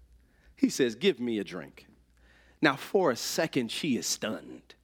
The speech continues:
She is flabbergasted. She says, "How is it that you, a Jew, ask me, a Samaritan, for a, for a drink?"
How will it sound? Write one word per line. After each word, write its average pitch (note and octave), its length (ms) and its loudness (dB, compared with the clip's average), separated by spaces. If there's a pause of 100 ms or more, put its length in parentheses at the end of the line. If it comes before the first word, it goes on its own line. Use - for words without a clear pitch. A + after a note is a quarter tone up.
(380)
She G#3 300 4
is D#3 300 2
flabbergasted. D#3+ 1120 2
She A3 160 -4
says, - 240 2
"How F#4 320 2
is E3 100 4
it D#3 140 -4
that B2 140 2
you, D3 560 0 (200)
a C#3+ 120 4
Jew, C3+ 560 2 (200)
ask F#3 400 2
me, F3+ 420 4 (180)
a D3 80 4
Samaritan, B2+ 1160 2 (260)
for C#3 460 2
a, B2+ 100 4 (220)
for C#3 180 4
a A2 80 2
drink?" G#2 480 -8